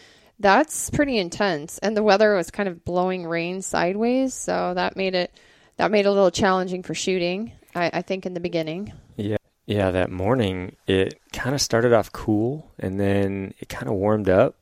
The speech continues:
Speaker 2: for, uh, by the end of the three D challenge, it was warmed up. Guys were stripping off layers, and then, shoot, right after the first couple waves of the challenge course, um,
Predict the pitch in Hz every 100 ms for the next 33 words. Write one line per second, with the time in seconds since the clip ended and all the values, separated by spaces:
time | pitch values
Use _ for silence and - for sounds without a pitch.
0 | _ - 101 95 95 98 98 95 95 98
1 | 107 98 - 104 98 104 - 101 95 92
2 | 95 92 95 101 95 104 - - 107 104
3 | - - 113 117 101 - 107 101 101 92
4 | 98 95 _ - - - - - _ _
5 | - 123 120 - _ - 113 110 113 110
6 | 104 98 113 101 - 104 98 98 101 107
7 | 101 92 90 - 95 104 117 92 - 98
8 | 90 90 - - - - - 92 -